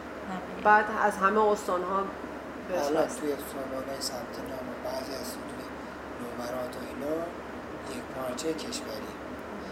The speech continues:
Speaker 3: وقتی می‌گم پرونده الکترونیک یک پارچهٔ کشوری، خوبیش اینه که شما بچه رو از یه مدرسه می‌خواید ببری یه مدرسهٔ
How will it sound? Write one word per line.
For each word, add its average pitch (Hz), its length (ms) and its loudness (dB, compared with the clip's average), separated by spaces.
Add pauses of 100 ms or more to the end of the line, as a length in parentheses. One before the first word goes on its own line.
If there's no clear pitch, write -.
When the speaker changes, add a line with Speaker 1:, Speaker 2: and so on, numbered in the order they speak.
(300)
Speaker 3:
وقتی 208 180 0
می‌گم 208 220 6
پرونده 214 500 12
الکترونیک 202 520 6
یک 175 160 2
پارچهٔ 156 300 4
کشوری، 156 460 2
خوبیش 160 300 -2
اینه 208 220 -6
که - 220 -6
شما 156 180 0
بچه 139 340 -2
رو 131 60 -2
از 127 160 -4
یه 135 60 -4
مدرسه 123 400 -4
می‌خواید 127 220 -4
ببری 127 220 -4
یه 123 100 -6
مدرسهٔ 120 340 -6